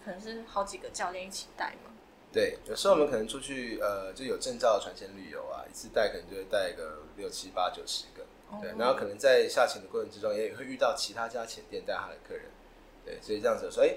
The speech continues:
Speaker 2: 队伍交错或者是一起走的时候，他们会比较容易辨认出来那就是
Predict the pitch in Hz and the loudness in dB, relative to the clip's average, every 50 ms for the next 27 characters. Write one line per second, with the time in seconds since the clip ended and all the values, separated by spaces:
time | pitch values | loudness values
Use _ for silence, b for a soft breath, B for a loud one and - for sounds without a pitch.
0 | - - 151 117 98 - - 117 110 110 110 - 123 110 98 92 110 101 90 - | 0 -6 -6 -6 -6 -2 2 4 4 4 4 4 4 4 4 4 2 0 -2 -2
1 | - 107 98 113 107 - 98 85 - 85 76 78 78 78 - - 92 95 90 80 | -8 -10 -10 -8 -10 -10 -10 -2 -2 0 0 0 -4 -8 -8 -6 -4 -2 -2 -2
2 | - - - - 110 113 107 104 107 107 - 101 98 92 87 87 92 92 - - | -4 -6 -12 -8 -8 -6 -4 -2 -4 -2 0 0 0 0 0 -2 -8 -12 -12 -10
3 | 95 92 87 - - - - - - - - - - - | -8 -8 -8 -8 -8 -10 -10 -14 -16 -14 -8 -8 -8 -8